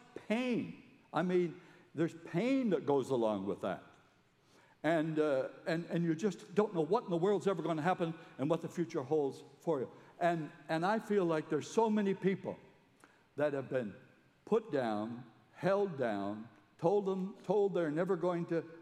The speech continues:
amount to anything, have been told that they,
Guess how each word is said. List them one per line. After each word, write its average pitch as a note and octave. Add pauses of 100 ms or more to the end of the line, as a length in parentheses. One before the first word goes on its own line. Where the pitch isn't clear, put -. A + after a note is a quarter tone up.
(120)
amount D3+
to D#3
anything, A#2+ (540)
have A#2
been D3+
told G3
that D#3 (380)
they, D#3